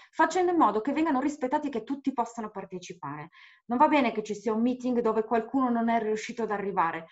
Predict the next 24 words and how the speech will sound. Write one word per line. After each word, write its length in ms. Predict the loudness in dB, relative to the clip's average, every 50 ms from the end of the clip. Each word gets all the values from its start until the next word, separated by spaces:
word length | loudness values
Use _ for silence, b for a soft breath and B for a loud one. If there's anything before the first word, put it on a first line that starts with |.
| B B B _ _
può 220 | 2 6 6 6
capitare, 720 | 6 6 0 0 0 2 2 2 2 2 -2 -10 -14 _ _ _ _ _ _ _ _ _ _ _ _ _ _ _ _ _ _ _ _ _ _ _ _
eh, 240 | -12 -10 -10 -10 -8
questo 240 | -8 -10 -10 -12 -14
certo, 420 | -10 -10 -10 -10 -10 -12 -14 -10 -4
ma 200 | 0 0 0 0
cerchiamo 440 | 0 -2 -4 0 0 2 2 2
di 80 | 0 -2
fare 180 | -2 -2 -4 -4
il 40 |
possibile 380 | -6 -8 -12 -10 -10 -8 -8 -8
perché 220 | -8 -8 -10 -8
non 100 | -8 -8
avvenga, 340 | -8 -10 -12 -14 -16 -12 -8
magari 280 | -8 -4 -2 -2 -2 -2
anche 180 | -2 -6 -8
solo 200 | -8 -6 -6 -6
per 140 | -6 -6 -4
pochi 200 | -4 -4 0 2
minuti 280 | 4 4 4 4 2 -4
se 120 | -6 -6
una 140 | -8 -8 -8
persona 360 | -10 -12 -12 -10 -8 -8 -8
può, 260 | -6 -2 0 0 0